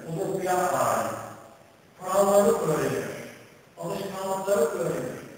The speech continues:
Yaşadığı toplumun, bulunduğu toplumun değerlerini öğrenir.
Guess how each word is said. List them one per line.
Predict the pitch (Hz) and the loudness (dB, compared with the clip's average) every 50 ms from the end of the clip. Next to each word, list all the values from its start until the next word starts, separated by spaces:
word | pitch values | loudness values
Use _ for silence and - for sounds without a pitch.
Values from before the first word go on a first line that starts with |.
| - - - - - - | -20 -20 -20 -20 -18 -12
Yaşadığı | 185 190 190 - 208 214 - 247 254 254 254 | -8 -8 -6 -4 -2 -2 0 0 -2 0 0
toplumun, | 269 214 - - - 180 180 185 180 175 165 | 0 0 0 -2 -4 -6 -6 -8 -8 -8 -8
bulunduğu | - - 202 202 202 - 254 254 - | -6 -6 -4 -4 -2 -4 -4 -6 -6
toplumun | 220 220 208 214 208 202 214 - - 170 | -6 -6 -6 -6 -6 -6 -6 -6 -4 -4
değerlerini | 170 170 170 175 175 175 185 190 185 - - - | -2 -2 -2 -2 -2 -2 -2 -4 -4 -4 -4 -6
öğrenir. | - 185 180 180 180 180 180 - 240 247 | -6 -6 -6 -4 -4 -4 -4 -4 -6 -6